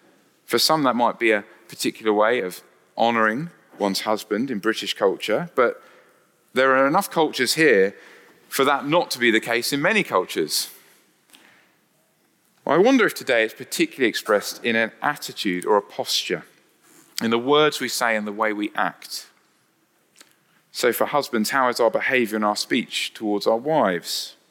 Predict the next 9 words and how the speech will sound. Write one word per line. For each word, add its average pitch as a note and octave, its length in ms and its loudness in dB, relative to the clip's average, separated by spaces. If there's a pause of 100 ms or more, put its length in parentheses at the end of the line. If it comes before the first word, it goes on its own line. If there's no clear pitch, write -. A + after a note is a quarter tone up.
(140)
Does A2+ 140 -2
it A#2+ 120 -2
honour A2+ 340 0
our G#2 140 0
head? - 360 -8 (680)
Does G2+ 140 0
it G#2+ 100 2
honour G2+ 240 2
Jesus? F#2+ 720 -10